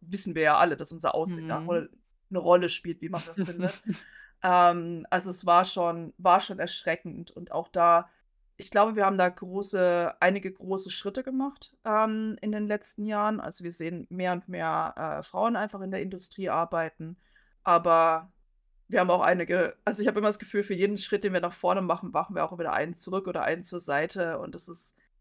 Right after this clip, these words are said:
Speaker 1: es ist so ein, so ein frustrierender Kampf, der einfach immer wieder stattfindet. Ähm, und ja, auch in den Kommentaren kriegen's, werden halt die weiblichen KollegInnen, ähm,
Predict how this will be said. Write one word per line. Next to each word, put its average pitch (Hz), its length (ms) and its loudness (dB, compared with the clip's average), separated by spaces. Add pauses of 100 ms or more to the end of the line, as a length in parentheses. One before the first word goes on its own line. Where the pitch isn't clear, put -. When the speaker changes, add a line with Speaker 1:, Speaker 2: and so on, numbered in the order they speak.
(400)
Speaker 1:
es 208 160 2
ist 208 140 -8
so 208 160 4
ein, 190 320 -2
so - 180 -4
ein 190 240 -4
frustrierender 185 680 -4
Kampf, 170 420 -8
der 127 140 -4
einfach - 240 -8
immer 156 180 -12
wieder - 160 -8
stattfindet. 175 880 -10
Ähm, 165 640 -6 (500)
und 170 640 -6
ja, 151 360 0
auch 170 180 -2
in 175 120 -4
den 170 120 -6
Kommentaren 165 640 -6
kriegen's, 165 600 -12
werden 180 220 -2
halt 170 500 -6
die 190 220 -8
weiblichen 180 600 0
KollegInnen, 180 760 -6 (500)
ähm, 170 680 2